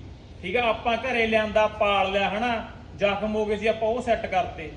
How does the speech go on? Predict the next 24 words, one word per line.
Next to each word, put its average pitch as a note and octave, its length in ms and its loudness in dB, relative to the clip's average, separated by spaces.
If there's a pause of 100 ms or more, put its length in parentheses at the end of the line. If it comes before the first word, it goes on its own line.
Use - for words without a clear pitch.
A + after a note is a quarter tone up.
(320)
ਤੇ A#3 100 -2
ਬਾਲੇ A3 320 6
ਵੀਰ B3 240 -2
ਬਾਈ B3 220 0
ਹਨਾ, C4 520 -2
ਨੈਗੇਟਿਵ A3+ 480 4
ਕੁਮੈਂਟ A3+ 340 -2
ਬਹੁਤ G#3+ 400 4
ਨੇ A3 140 -2
ਕਰੇ, G#3+ 240 0
ਬਾਈ A3 240 0
ਐਂ G#3 240 0
ਹੋ G#3 120 2
ਜੂ, G#3+ 200 -4
ਕੇਸ G3+ 300 4
ਹੋ G3+ 120 0
ਜੂ G3+ 180 -4
ਹਨਾ, A3+ 260 0 (460)
ਵੀ A3 140 -4
ਤੈਨੂੰ A3+ 240 -2
ਸਜ਼ਾ G3+ 340 2
ਹੋ G#3 160 6
ਜੂ। G#3 220 -6 (440)
ਬਾਈ A#3 160 4